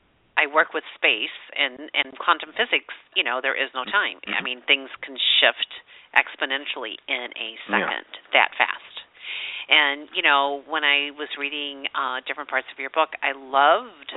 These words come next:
Speaker 1: absolutely loved, never knew this, how you said the origin of the word thinking is thanking, because
Speaker 2: Oh.
Speaker 1: our thoughts were originally prayers.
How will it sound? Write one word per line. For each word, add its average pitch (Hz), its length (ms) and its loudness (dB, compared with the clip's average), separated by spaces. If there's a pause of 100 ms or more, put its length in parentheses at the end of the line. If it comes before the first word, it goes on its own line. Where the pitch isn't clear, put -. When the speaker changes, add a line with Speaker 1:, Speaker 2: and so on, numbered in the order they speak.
(320)
Speaker 1:
absolutely 156 560 0
loved, 110 280 0 (200)
never 131 200 2
knew 208 200 0
this, 139 160 -6 (200)
how - 160 0
you 139 200 -4
said 139 160 2
the 135 160 -6
origin 151 640 2
of 135 120 -6
the 139 80 -4
word 135 280 2 (680)
thinking 160 400 0
is 127 160 -4 (220)
thanking, 135 640 2 (560)
because 92 340 8
Speaker 2:
Oh. - 80 4
Speaker 1:
our 139 220 6
thoughts 127 240 4 (100)
were 160 160 6
originally 139 540 -2
prayers. 233 480 4